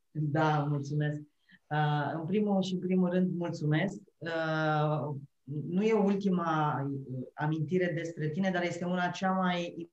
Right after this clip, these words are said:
importantă care mi-a venit acum în minte, și anume momentul în care am luat în mână Salvează-ți banii și am citit cartea,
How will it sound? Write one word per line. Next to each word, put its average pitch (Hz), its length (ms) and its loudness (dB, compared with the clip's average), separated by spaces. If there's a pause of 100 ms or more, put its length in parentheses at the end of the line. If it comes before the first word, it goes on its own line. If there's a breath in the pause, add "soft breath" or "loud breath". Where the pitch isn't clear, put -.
importantă 165 580 0
care 151 200 0
mi-a 156 100 2
venit 156 180 0
acum 160 320 -2
în 156 60 2
minte, 160 240 -2
și 175 100 -6 (100)
anume 185 340 -2 (280)
momentul 180 420 0
în 165 120 4
care 165 680 2
am 151 240 2
luat 170 260 2
în 170 160 -2
mână 170 200 -2
Salvează-ți 156 600 -2
banii 160 240 0
și - 120 -8
am 156 120 0
citit 160 360 -8
cartea, 156 600 0